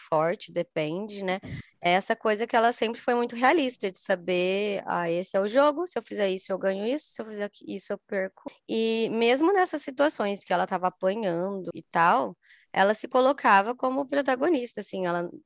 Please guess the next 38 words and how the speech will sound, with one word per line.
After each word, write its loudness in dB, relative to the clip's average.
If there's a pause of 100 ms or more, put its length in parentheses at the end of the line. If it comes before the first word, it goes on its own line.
(120)
se -6
recusava 4
a -2
ser -2
a 2
vítima, -8
né? -6 (180)
Tipo, -4
"Ah, 4 (140)
eu -4
tenho 4
a 6
opção -2
de -8
sair 4
daqui, 0
mas 2
eu -6
quero 0
ficar -6
aqui -4
porque -4
eu 0
sei -4
onde -6
eu -6
quero 0
chegar", -2 (320)
sabe? -6 (200)
E 0
a, 4 (280)
ela -6
não, -6 (160)
não -6
queria, -8
é... -4 (160)
sei 0
lá, 6